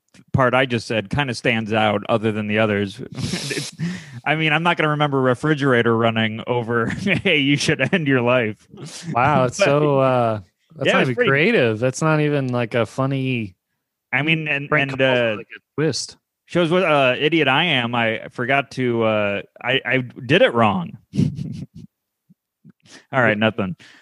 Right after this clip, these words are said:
Speaker 2: Oh, oh,
Speaker 1: Like, I'm
Speaker 2: Jesus,
Speaker 1: still
Speaker 2: dude.
Speaker 1: alive.
Speaker 2: Jesus,
Speaker 1: Uh,
Speaker 2: man. <laughs>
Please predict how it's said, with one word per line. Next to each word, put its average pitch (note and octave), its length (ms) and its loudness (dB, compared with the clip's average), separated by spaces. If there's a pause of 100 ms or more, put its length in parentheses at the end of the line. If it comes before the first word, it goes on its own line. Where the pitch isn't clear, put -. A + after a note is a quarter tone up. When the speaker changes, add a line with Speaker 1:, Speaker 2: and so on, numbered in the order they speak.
(260)
Speaker 2:
Oh, A#2+ 440 2 (320)
oh, C3+ 80 -12
Speaker 1:
Like, A#2+ 180 -2
I'm A2+ 200 0
Speaker 2:
Jesus, - 120 -16
Speaker 1:
still C3 160 0
Speaker 2:
dude. A2+ 80 4
Speaker 1:
alive. G#2+ 460 0
Speaker 2:
Jesus, D#3+ 360 2
Speaker 1:
Uh, B2 340 0
Speaker 2:
man. - 140 -6
<laughs> - 640 -8